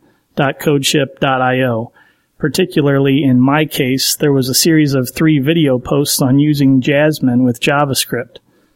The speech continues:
The good people at CodeShip are passionate, and it shows. Software development is hard enough. Let CodeShip make continuous deployment simple for you. Check them out today at codeship dot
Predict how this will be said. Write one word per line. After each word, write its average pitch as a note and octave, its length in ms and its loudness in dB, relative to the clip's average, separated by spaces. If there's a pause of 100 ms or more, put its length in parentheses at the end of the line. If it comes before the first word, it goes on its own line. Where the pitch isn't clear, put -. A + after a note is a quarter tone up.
(560)
The C#3+ 80 0
good E3+ 260 -2
people F#3+ 320 0
at D3+ 140 -2
CodeShip F#3+ 520 0
are C#3 120 0
passionate, F3 680 0 (360)
and D3+ 100 2
it C#3 100 2
shows. B2+ 640 -2 (240)
Software F3 540 0
development E3 640 0
is A2+ 120 -4
hard D#3+ 240 2
enough. C3+ 480 -2 (640)
Let E3 240 -2
CodeShip E3+ 500 0
make D3+ 220 0
continuous D3+ 600 0
deployment C#3+ 560 0
simple D#3 340 0
for - 160 -4
you. A#2 400 -2 (180)
Check - 260 -4
them D3+ 200 0
out D3+ 200 -2
today G3 460 -2 (300)
at - 260 -6
codeship E3 580 -2
dot D#3 240 0